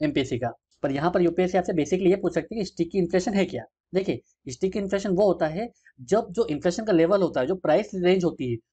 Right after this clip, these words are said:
वो फ्रीक्वेंटली चेंज नहीं होती है, चाहे सप्लाई डिमांड में कोई चेंजेस आए, but वो अपने इन्फ्लेशन लेवल को लगातार मेंटेन रखती है। इससे जो इन्फ्लेशन होता है हमारी इकोनॉमी में वो परसिस्टेंट देखा जाता है, जैसे कि दो हज़ार उन्नीस बीस में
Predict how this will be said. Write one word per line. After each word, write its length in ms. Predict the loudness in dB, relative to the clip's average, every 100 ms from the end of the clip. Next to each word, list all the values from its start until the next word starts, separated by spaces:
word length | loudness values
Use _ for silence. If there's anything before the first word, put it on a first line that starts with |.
| _ 0
वो 320 | 2 2 -2 _ _ _ -6
फ्रीक्वेंटली 400 | -4 0 0 0
चेंज 240 | 0 0
नहीं 140 | 0 0
होती 300 | -2 -2 -6
है, 100 | -6 _ _ _ 0
चाहे 260 | 2 2 -2 _
सप्लाई 300 | -2 2 2
डिमांड 260 | 2 0 -2
में 60 | -2
कोई 120 | -2
चेंजेस 320 | 0 0 0
आए, 180 | 0 -2 -4 _ -2
but 140 | -2 -2
वो 320 | 0 0 0 _ _ _ -8
अपने 280 | -6 -2
इन्फ्लेशन 340 | -2 -2 -2 0
लेवल 220 | 2 2
को 220 | 2 0 2
लगातार 500 | 2 2 0 0 0
मेंटेन 360 | 0 0 0 0
रखती 480 | -2 -4 -8 -2
है। 140 | 0 -2 -4 -10 -10 _ -8
इससे 220 | -2 0
जो 80 | 4
इन्फ्लेशन 340 | 4 2 0
होता 180 | -2 0
है 40 | 2
हमारी 140 | 0
इकोनॉमी 300 | 0 -2 -2
में 60 | -2
वो 80 | 0
परसिस्टेंट 440 | 0 -2 -6 -4 0
देखा 180 | 0 2
जाता 240 | 0 0
है, 100 | -4 -6 _ _ -6
जैसे 200 | 0 0
कि 80 |
दो 100 | 4
हज़ार 120 | 4 4
उन्नीस 220 | 2 0
बीस 180 | 0
में 120 | -2